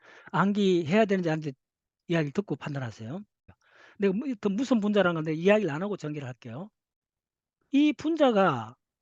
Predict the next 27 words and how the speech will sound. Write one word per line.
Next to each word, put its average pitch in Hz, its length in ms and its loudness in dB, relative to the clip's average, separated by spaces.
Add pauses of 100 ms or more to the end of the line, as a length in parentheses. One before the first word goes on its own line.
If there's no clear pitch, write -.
(680)
이렇게, 262 260 2
이렇게 277 240 0
다니다가 214 640 2
누구를 269 340 2
만나느냐 185 480 0
하면 160 180 -6
뭔지 277 220 0
몰라요. 240 260 2
굉장히 370 580 -4
복잡한 226 480 -2
어떤 208 260 -2
효소를 247 420 -2
만나요. 120 440 -8 (1160)
자, 101 260 -10
여기에 190 420 -2
어떤 175 260 -10
효소가 170 360 -10
있어요. 107 320 -20 (480)
효소는 277 300 0
굉장히 349 280 -2
복잡합니다. 190 760 -2 (840)
여기는 226 220 4
분자량이 214 560 2
뭐 175 280 -2 (260)
십만 262 520 2
이렇게 214 220 -2
돼요. 156 420 -4